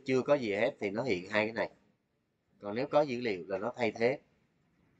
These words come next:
bằng một cái nội dung khác. Kể cả chỗ này bạn không để gì cũng được. Kể cả chỗ này bạn bỏ luôn cũng được.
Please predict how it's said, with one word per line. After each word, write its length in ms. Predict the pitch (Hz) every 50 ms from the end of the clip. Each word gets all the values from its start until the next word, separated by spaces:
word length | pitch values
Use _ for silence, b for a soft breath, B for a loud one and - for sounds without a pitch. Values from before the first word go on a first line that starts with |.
| _ _ _ _ _ _ _ _ _ -
bằng 300 | - 98 90 90 87 90
một 100 | 85 -
cái 100 | - 117
nội 140 | 113 90 85
dung 140 | 95 101 101
khác. 320 | - 117 113 120 123 - _ _ _ _ _ _ _ _ _ _ _ _ _ _ _ _ _ _ _ _ _ _ _ _ _ _ b b b -
Kể 160 | 107 123 135
cả 200 | - 113 113 135 -
chỗ 120 | 113 113
này 180 | 135 127 107 101
bạn 220 | 95 101 95 90 -
không 200 | - 120 120 113
để 100 | 98 98
gì 240 | 120 123 110 98 85
cũng 180 | - 90 113
được. 200 | 110 98 87 - _ _ _ _ _ _ _ - _ _ _ _ _ _ _
Kể 120 | 95 104
cả 160 | 104 120 107 104 -
chỗ 100 | 104 110
này 160 | 110 104 95
bạn 180 | 87 90 90 90
bỏ 200 | - 76 - 117 131
luôn 180 | 135 120 110
cũng 160 | 95 95 104 113
được. 200 | 104 85 -